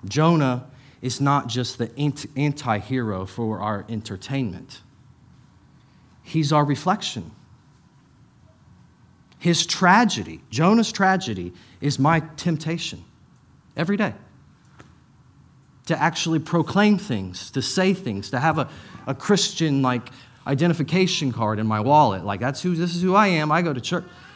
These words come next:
And then it's like, "But your life, what does it say about you?" "Well, let's not talk about that. Let's talk about my proclamations. I'm a Hebrew, and I fear the Lord who made the sea." <laughs>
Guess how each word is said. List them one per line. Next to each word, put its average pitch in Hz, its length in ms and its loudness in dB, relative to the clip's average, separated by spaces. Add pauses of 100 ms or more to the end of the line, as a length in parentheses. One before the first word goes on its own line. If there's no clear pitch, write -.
(140)
And 139 140 0
then 151 100 4
it's 151 180 -2
like, 135 220 0
"But 135 160 -4
your 131 160 -2
life, 147 500 -6 (1040)
what 156 100 -2
does 160 120 -2
it 147 100 -2
say 220 240 0
about 92 280 -6
you?" 67 140 -16 (800)
"Well, 123 120 -4
let's 117 240 -4
not 80 140 -14
talk - 180 -20
about - 260 -18
that. 120 220 -8 (800)
Let's 143 160 -4
talk 151 180 -2
about 131 200 -2
my 139 100 -2
proclamations. 143 800 -6
I'm 117 200 -2
a - 20 -4
Hebrew, 117 440 -4 (300)
and 107 120 -2
I 165 100 2
fear 117 240 -6
the 110 80 -2
Lord 113 360 -4
who 104 100 -6
made 104 220 -6
the 117 60 -12
sea." 120 360 -6 (440)
<laughs> - 60 -12